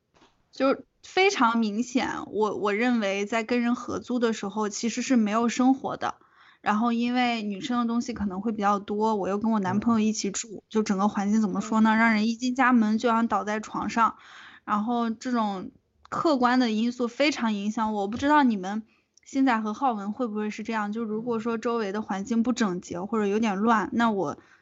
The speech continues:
Speaker 1: 非常影响我自己是不是一个自律的人。<laughs>
Speaker 2: 我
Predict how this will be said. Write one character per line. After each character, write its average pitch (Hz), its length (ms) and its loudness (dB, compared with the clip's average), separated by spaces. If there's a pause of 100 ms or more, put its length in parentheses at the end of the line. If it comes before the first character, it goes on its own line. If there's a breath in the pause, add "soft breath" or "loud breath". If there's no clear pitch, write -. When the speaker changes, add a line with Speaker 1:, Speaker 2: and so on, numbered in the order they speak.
(260 loud breath)
Speaker 1:
非 294 260 2
常 226 240 2
影 196 160 -2
响 208 240 -2
我 180 100 -4
自 208 200 -6
己 208 160 -4
是 - 160 -2
不 214 120 2
是 - 160 -2
一 214 80 4
个 202 140 2
自 233 180 0
律 226 200 4
的 196 120 2
人。 208 220 4 (400)
<laughs> - 440 -14
Speaker 2:
我 240 100 -10